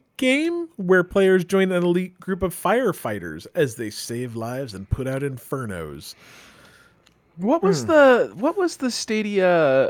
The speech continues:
Speaker 2: um, exclusive called?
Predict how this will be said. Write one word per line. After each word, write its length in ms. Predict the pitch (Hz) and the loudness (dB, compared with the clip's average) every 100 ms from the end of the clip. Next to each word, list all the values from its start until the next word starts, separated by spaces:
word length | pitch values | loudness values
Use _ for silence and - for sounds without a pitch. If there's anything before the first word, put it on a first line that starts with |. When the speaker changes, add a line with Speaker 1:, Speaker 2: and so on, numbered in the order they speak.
| - | 0
Speaker 2:
um, 720 | 135 139 127 117 113 107 135 - _ _ | -2 0 -2 -4 -6 -6 -8 -12 _ _
exclusive 880 | 151 - - - - 175 156 101 - | -12 -10 -12 -10 -2 -2 -2 -10 -8
called? 440 | - 80 85 90 | -6 -4 -6 -8